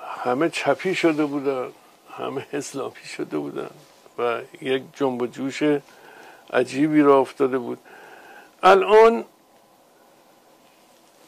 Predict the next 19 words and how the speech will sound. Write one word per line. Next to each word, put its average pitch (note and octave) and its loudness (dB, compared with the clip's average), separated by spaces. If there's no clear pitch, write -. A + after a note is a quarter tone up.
بعضی G3 8
از G3+ 8
هنرمندا E3+ 6
رفتن E3+ 4
تو F#3 2
قشر F3+ 6
خاکستری C3 0
و C3+ 2
یه D#3+ -2
ذره E3+ 6
محافظه D3+ 2
کارانه C#3+ 4
با C3 2
اوضاع B2+ -2
برخورد A#2 -2
می‌کنن. A2+ -16
حتی D#3 0
ما F3+ 2
دیدیم E3 0